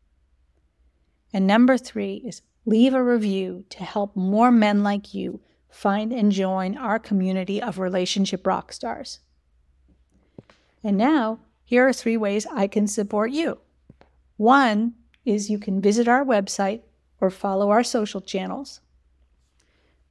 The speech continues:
Two, is you could join our private and free Passionate Partners Insider community on Facebook for exclusive content and resources.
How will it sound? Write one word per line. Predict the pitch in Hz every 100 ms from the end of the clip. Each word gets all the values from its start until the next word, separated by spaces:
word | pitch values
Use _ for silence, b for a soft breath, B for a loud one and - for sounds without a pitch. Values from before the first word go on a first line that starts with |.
| _ _ -
Two, | - 277 240 208 233 _ _ _ _ _ -
is | 196 185
you | 196
could | - 185 175
join | 190 185 190 196
our | 285 190
private | 190 - 190 190 202 240 294 _
and | 185 160
free | - - 208 208 277 -
Passionate | - 190 196 - 262 -
Partners | 226 240 254 247
Insider | 233 - 220 233
community | 240 247 220 208 208 220
on | 220 247
Facebook | 247 196 180 - - 190 - _ _ _
for | - 196
exclusive | 190 - 208 208 247 240
content | - 202 202 202 208 202
and | 254 196 190
resources. | 190 185 185 190 180 214 311 -